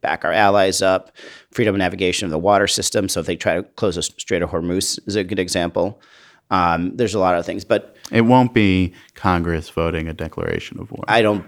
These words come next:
Speaker 1: I don't believe so. But
Speaker 2: Yeah.
Speaker 1: war, you know, when, whenever your one country tries to kill another country, uh, men with the intent,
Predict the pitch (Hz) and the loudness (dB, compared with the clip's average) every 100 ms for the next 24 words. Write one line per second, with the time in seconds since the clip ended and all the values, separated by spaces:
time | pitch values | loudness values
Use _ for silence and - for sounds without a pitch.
0 | - 107 101 92 90 87 - - 95 - | -2 0 0 -2 -4 -2 -4 -6 -14 0
1 | 110 98 - 127 127 123 117 107 104 - | 2 2 2 4 6 8 6 6 2 -2
2 | _ - 110 90 87 95 - 113 110 110 | _ -4 0 0 0 -4 -8 -4 -4 -4
3 | - 117 117 123 117 107 101 - - - | -4 0 2 2 2 2 0 -4 -14 -12
4 | 113 120 - 123 - 110 107 - 107 101 | -4 -4 -2 -2 0 -2 -2 0 0 0
5 | - 87 113 98 95 90 - 95 - 92 | -2 -4 0 2 2 0 0 -4 -2 -2
6 | 85 85 _ 90 82 80 80 - _ _ | -2 -4 _ -2 0 -2 -4 -12 _ _
7 | _ - 120 101 90 87 87 - _ - | _ -14 -6 -2 0 -2 -4 -8 _ -8
8 | 90 - 85 76 - 82 - | -8 -4 -6 -4 -4 -2 -4